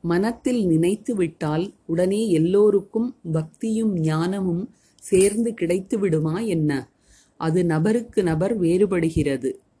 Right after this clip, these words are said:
சில மூங்கில்களின் உட்பக்க துளை பெரிதாக இருக்கும், சிலவற்றில் மிகச் சிறிதாக இருக்கும். கடவுளை புரிந்து கொள்வது எல்லோருக்கும் முடிகிற காரியமா? ஒரு படி பாத்திரத்தில்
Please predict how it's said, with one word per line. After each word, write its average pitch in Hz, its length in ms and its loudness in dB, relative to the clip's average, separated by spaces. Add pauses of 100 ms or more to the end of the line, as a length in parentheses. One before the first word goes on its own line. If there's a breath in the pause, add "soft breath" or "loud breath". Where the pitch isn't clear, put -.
(320)
சில 214 320 0
மூங்கில்களின் 202 800 0
உட்பக்க 190 600 -6
துளை 165 420 0
பெரிதாக 202 680 0
இருக்கும், 147 560 -2 (200)
சிலவற்றில் 208 720 -2
மிகச் 208 360 0
சிறிதாக 214 600 -2
இருக்கும். 147 580 -2 (480 soft breath)
கடவுளை 226 520 0
புரிந்து 220 500 0
கொள்வது 180 480 0
எல்லோருக்கும் 196 880 2
முடிகிற 190 320 2
காரியமா? 160 760 -2 (560)
ஒரு 185 260 4
படி 202 260 2
பாத்திரத்தில் 175 920 -2